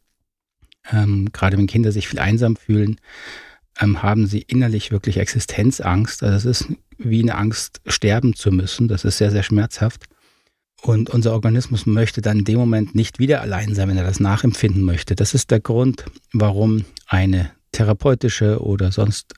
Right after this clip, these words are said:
erfahrene Begleitung in diesen Bereichen sehr, sehr hilfreich ist, weil man dann diese Gefühle eben nachempfinden kann, betrauern kann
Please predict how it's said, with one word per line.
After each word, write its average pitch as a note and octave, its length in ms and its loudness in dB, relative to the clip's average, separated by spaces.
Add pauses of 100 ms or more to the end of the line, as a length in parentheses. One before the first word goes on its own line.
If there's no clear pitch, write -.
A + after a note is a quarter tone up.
erfahrene G#2+ 560 0
Begleitung G2+ 600 -2
in G2 160 2
diesen A2+ 240 0
Bereichen G2 380 0
sehr, G2+ 200 2
sehr A2+ 120 2
hilfreich G#2+ 440 -2
ist, - 200 -10
weil G2 120 2
man G#2+ 160 2
dann C3 180 2
diese B2 200 2
Gefühle G#2+ 460 0
eben F2+ 220 0
nachempfinden G#2 760 0
kann, G#2+ 280 0
betrauern G#2 600 0
kann G2+ 340 0